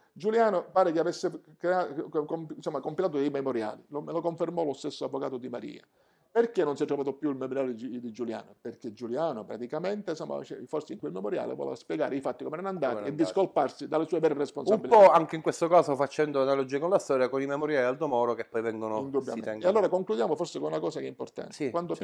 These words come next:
Speaker 1: Pisciotta, durante, durante una fase del processo per la strage di Portella di Ginestra, laddove lui era imputato, a un certo punto dice: "Quando ci sarà il processo per la morte di Salvatore Giuliano, per sapere chi realmente l'ha ucciso, io farò i nomi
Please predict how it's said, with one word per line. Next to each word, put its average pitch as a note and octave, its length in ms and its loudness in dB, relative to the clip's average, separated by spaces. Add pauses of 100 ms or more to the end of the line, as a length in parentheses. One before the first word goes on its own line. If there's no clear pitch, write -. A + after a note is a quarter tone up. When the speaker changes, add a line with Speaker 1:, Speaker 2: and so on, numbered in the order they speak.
Speaker 1:
Pisciotta, - 580 -8 (560)
durante, D3 600 -6
durante D3+ 320 -8
una C3 140 -6
fase D#3+ 220 -4
del B2+ 80 -8
processo C#3 520 -10
per - 160 -14
la B2+ 80 -8
strage D3 280 -8
di C3 60 -12
Portella D3 360 -8
di A#2 80 -8
Ginestra, A#2 520 -16 (360)
laddove B2+ 420 -2
lui C3 180 -2
era A2+ 120 -6
imputato, A#2 640 -12 (240)
a - 100 -14
un D3+ 60 -10
certo F3+ 280 -4
punto E3+ 280 -4
dice: A#2 420 -10 (1160)
"Quando G3 260 0
ci D#3+ 120 -14
sarà E3+ 160 2
il E3 100 0
processo - 720 -4
per C3 180 -8
la C#3 100 -2
morte D#3+ 340 -2
di B2+ 40 -4
Salvatore C#3+ 420 -2
Giuliano, B2 480 -4
per A2+ 160 -14
sapere C#3+ 360 -4
chi C3+ 100 -4
realmente D3+ 440 -4
l'ha G3+ 80 0
ucciso, F#3+ 540 -6 (280)
io F#3+ 200 4
farò D#3+ 220 4
i D#3 100 4
nomi A#2+ 460 6